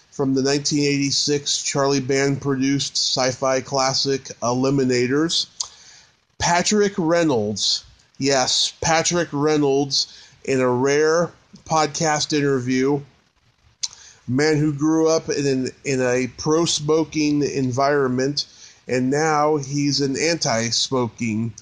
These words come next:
uh, person. And I'm gonna have him on the podcast today to talk about how that happened and why Eliminators was the only movie he did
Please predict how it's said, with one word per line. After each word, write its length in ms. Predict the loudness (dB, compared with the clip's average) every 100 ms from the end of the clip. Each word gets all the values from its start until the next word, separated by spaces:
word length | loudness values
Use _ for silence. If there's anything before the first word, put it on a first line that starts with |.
| _ _ _ -4
uh, 260 | 0 0 -2
person. 560 | -2 0 -2 -4 -4 -6 -12 -14 -20 _ -6
And 100 | -2
I'm 80 | 0
gonna 160 | 2 2
have 220 | 2 2
him 100 | 2
on 120 | 2
the 80 | 0
podcast 560 | 0 -2 0 -2 0
today 260 | -2 0 0
to 80 | -2
talk 320 | -2 -4 -2
about 400 | -2 0 0 -2
how 320 | -4 0 2
that 240 | 2 0 0
happened 720 | 0 0 -2 -2 -2 -4 -8 -14 -20 -20 _ -6
and 220 | -4 0
why 240 | 2 2
Eliminators 840 | 2 2 2 2 2 0 0 -2
was 220 | -4 -8 -6
the 180 | -6
only 380 | -4 -4 -4 -4
movie 480 | -4 -2 -2 -2 -2
he 220 | -4 -6
did 500 | -2 0 0 0 -6